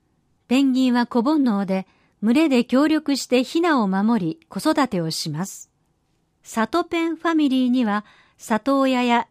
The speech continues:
社会が手を取り合いながら子育てをすることが、ごく普通の社会になるように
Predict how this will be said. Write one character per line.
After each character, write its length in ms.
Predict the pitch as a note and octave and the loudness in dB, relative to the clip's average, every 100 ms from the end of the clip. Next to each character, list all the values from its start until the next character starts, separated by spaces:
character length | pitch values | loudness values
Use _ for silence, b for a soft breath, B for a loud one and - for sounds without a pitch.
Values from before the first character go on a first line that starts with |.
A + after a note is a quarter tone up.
| _ | _
社 240 | - D#4+ | -4 -2
会 220 | D#4+ C#4 A3 | 0 -2 -2
が 140 | A3 | -4
手 180 | - D#4+ | -2 -2
を 100 | C4 | -2
取 200 | B3 C#4 | -2 -2
り 100 | D#4 | -2
合 60 | |
い 80 | D#4 | -2
な 100 | D4+ | -2
が 120 | D4 A3 | -2 -2
ら 100 | A3 | -2
子 120 | A3+ | -4
育 280 | D#4 D4 C4 | -2 -2 -2
て 100 | A3 | -2
を 100 | A3 | -2
す 140 | - | -4
る 120 | A3+ | -4
こ 120 | A3+ | -4
と 140 | G#3+ G#3 | -4 -4
が、 180 | E3 - b - | -6 -10 b -2
ご 160 | C4 | 0
く 120 | D4 B3 | 2 -2
普 140 | - | -4
通 300 | - D#4+ D#4+ | 0 2 4
の 100 | D#4 | 2
社 220 | - D#4+ | 0 -2
会 180 | D#4 B3+ | 0 0
に 100 | G#3+ | 2
な 140 | A#3 | 2
る 140 | C#4 A#3 | 2 2
よ 180 | A#3+ A3+ | 2 2
う 60 | |
に 200 | A3 C4 | 0 -2